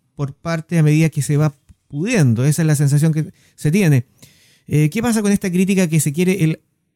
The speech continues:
eh, esta gratuidad ahora, completa?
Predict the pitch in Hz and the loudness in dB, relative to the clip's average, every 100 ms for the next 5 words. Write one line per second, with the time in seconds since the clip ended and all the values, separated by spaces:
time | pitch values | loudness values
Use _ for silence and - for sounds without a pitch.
0 | _ 147 151 147 143 135 147 170 151 139 | _ -4 0 2 0 0 -2 0 0 2
1 | 156 - 139 135 151 135 110 113 127 120 | 2 0 0 2 4 4 2 -2 -2 -2
2 | 147 147 - 113 | 0 -2 -2 -4